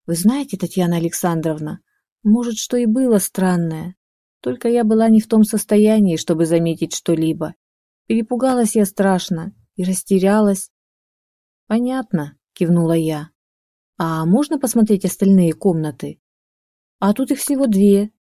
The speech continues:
Ольга Михайловна охотно принялась рассказывать мне о планировке. "Это вроде как гостиная, а та другая поменьше спальня Машина была. Пойдемте, я вам покажу".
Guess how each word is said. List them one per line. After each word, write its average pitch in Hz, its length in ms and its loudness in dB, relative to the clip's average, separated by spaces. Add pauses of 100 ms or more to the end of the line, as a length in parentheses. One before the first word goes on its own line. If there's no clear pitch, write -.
(140)
Ольга 180 260 2
Михайловна 165 560 0
охотно 226 380 -2
принялась 175 480 0
рассказывать 165 560 -2
мне 156 160 -2
о - 20 -4
планировке. 160 800 -2 (540)
"Это 277 260 -2
вроде 180 260 0
как - 180 -2
гостиная, 214 760 2 (340)
а 165 280 -4
та 180 160 -2
другая 220 400 0
поменьше 185 500 2
спальня 233 460 2
Машина 214 440 4
была. 190 380 0 (240)
Пойдемте, 208 560 0
я 175 160 2
вам 165 160 -2
покажу". 175 560 -2